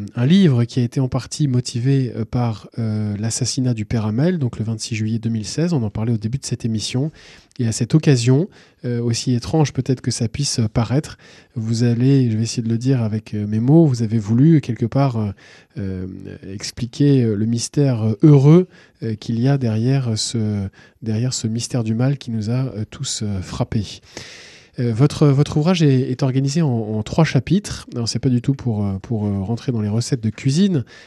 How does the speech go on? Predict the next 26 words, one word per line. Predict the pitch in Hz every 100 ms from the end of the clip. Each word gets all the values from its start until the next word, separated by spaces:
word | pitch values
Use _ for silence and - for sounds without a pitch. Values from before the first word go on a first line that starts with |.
| _
mais | 127
c'est | 117 131
que | 123
vous |
laissez | 135 135 135
entendre | 123 175 180
que, | -
en | 123 113
fait, | 160 156
chaque, | - 151 -
euh, | 120 110 107 104 -
chaque | - 147 -
messe | 131 175 - - - - - _ -
est, | 131 147 160 170
euh, | 143 113 110 107 -
comme | - 139 139
un, | 113 107 104 101 95 95 95
une | 110
manière | 113 135 123
de |
revisiter, | 110 117 117 117 117 - 160 196 - _ _ -
euh, | 113 107 107
la | 110
vie | 110 151 170 -
de | 113 113
Jésus | 107 120 110 120 180